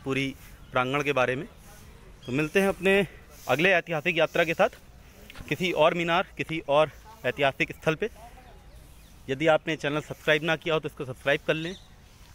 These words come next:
इस वीडियो को लाइक कर दें, इसको शेयर करें।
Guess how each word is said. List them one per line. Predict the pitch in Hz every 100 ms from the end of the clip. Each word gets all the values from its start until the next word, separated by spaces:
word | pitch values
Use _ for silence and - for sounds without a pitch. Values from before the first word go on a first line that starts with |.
| -
इस | - -
वीडियो | 127 127 151
को | 143
लाइक | 127 147 -
कर | 139
दें, | 160
इसको | 185 - - - - - - 143
शेयर | 127 143 151
करें। | 151 156